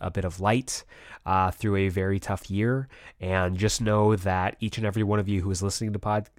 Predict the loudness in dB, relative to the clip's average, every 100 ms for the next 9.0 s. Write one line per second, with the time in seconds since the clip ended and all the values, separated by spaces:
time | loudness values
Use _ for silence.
0 | _ -2 0 0 0 0 0 -2 -2 -2
1 | 0 0 -4 -2 -2 -4 -2 0 0 0
2 | -4 -4 -8 -12 -12 -16 _ _ -20 -20
3 | -20 -12 -10 -8 -2 -2 0 0 0 0
4 | 2 0 0 -8 -6 -4 -2 -2 -2 -2
5 | -2 -4 -6 -6 -4 -8 -8 -10 -6 -2
6 | -2 -2 -2 -2 0 0 -2 -6 -4 -4
7 | -2 -4 -6 -14 -20 -20 -20 -8 4 6
8 | 8 8 8 8 10 12 10 8 4